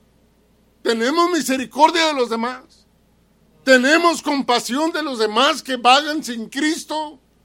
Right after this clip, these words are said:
No, sí, yo, yo oro por ellos. Es que no solamente es orar.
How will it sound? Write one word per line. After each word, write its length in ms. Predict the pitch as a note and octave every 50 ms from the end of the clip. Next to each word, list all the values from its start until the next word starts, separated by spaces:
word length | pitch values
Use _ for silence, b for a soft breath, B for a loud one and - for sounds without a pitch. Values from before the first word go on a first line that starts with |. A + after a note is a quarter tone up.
| _ _ _ _ _ _ _ _ _ _ _ _ _ _
No, 220 | - F3 G#3 A3 G#3+
sí, 340 | G#3+ G#3+ A3 A3 G#3 F3 C3+
yo, 300 | D3+ F3 F3+ F3 E3 D3
yo 180 | C3 D#3+ F3+
oro 500 | F#3+ F3 C3+ D3 E3+ F#3 F3+ E3 D3 C3+
por 220 | - D3+ D#3+ E3 F#3
ellos. 240 | G#3 A#3 G#3+ F#3+ b b b b b
Es 200 | G#3+ D4 C4+ -
que 120 | - D#4
no 180 | D4+ D#4 D#4+ D4+
solamente 760 | - - D#4 F4+ F#4 F4+ F4 E4+ E4 F4+ F#4 F#4+ F#4 - F4+
es 120 | E4+ -
orar. 500 | B3+ B3 B3 B3 A#3+ A3 G#3+ F#3+ E3+ D#3+